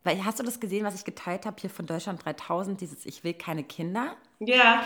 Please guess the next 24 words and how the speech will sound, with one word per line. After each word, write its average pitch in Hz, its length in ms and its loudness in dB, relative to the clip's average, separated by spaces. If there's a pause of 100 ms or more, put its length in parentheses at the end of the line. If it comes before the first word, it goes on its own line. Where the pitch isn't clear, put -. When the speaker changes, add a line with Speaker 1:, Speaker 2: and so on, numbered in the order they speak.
(160)
Speaker 2:
hab 233 100 2
ich 254 120 4
nicht 247 160 0
angeguckt. 254 480 4
Ich 220 140 -2
denke, 254 240 4
ja, - 260 0
haben 262 200 4
wir 403 60 2
da 359 120 4
nicht 233 180 2
drüber 240 120 0
Speaker 1:
Spannend. 147 340 2
Speaker 2:
schon 226 140 4
gesprochen? 262 420 0 (100)
Also 196 140 4
Speaker 1:
Aber 175 80 4
ich 196 60 0
finde 214 180 0
es 190 60 -4
halt 190 100 -4
mega 190 320 0
interessant, 180 580 -8
weil, 147 160 -2